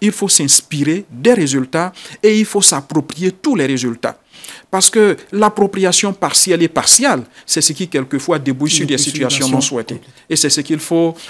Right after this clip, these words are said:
Speaker 1: euh, euh, je vais dire, encourager nos gouvernants qui font déjà beaucoup. Il faut les exhorter effectivement à, à, à regarder de près, euh, je vais dire, le suivi, euh, à mettre en place des systèmes de vigie pour, euh, les scénarios souhait-, les scénarios non souhaités.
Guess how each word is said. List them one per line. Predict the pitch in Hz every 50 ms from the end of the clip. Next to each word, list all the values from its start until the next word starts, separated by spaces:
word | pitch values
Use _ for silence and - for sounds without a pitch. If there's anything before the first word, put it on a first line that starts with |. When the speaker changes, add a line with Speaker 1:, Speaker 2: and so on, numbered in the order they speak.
| - - -
Speaker 1:
euh, | - 135 131 131 131 131 123 127 127 - -
euh, | 135 131 135 135
je | 131 143
vais | 139 151 151
dire, | 151 160 151 151 147 131 -
encourager | 165 170 170 170 165 160 151 151 139 160 160 156 147
nos | 147 175 196
gouvernants | 170 156 143 151 143 139 156 151 139
qui | 131 - - 233
font | 240 - 247 233
déjà | 214 165 151 147 - 165 151
beaucoup. | 147 147 135 135 - 294 320 311 - - - -
Il | - 180
faut | 180 - 196
les | 185 160 143 127 139
exhorter | 135 131 123 135 123 - - 170 165
effectivement | 143 - 135 120 - - 127 123 131 127 143 185 220 226 - - - - -
à, | - 135 131 123 120 - - 127 123 - - 131
à, |
à | 135
regarder | 135 139 135 156 147 139 143 151 160
de | 151 139 127
près, | - - 143 151 160 185 202 - _ _ _ _ -
euh, | 139 135 127 127 123 123 120 117 117 120
je | 113 139
vais | 135 151
dire, | 143 151 160 139
le | 131
suivi, | 131 - - - 196 190 180 190 254 302 311 - - - - _ _ _ -
euh, | - 127 127 127 127 127 123 123 127 127
à | 135
mettre | 143 156 190 196 196 -
en | 147 139
place | - 175 175 165 139
des | 143 127
systèmes | - - 247 240 - 190 160 160
de | 143 147
vigie | 139 123 123 135 131 123 147 175 202 190 - - - - _ _
pour, | 156 147 143 156 165 165 180
euh, | 170 165 131
les | 131 127 127
scénarios | 127 - 147 131 123 123 123 131 120
souhait-, | - - 127 113 - -
les | 135 135 131 127 127
scénarios | 127 - 139 123 120 120 127 127
non | 127 127 127
souhaités. | - - 120 117 - -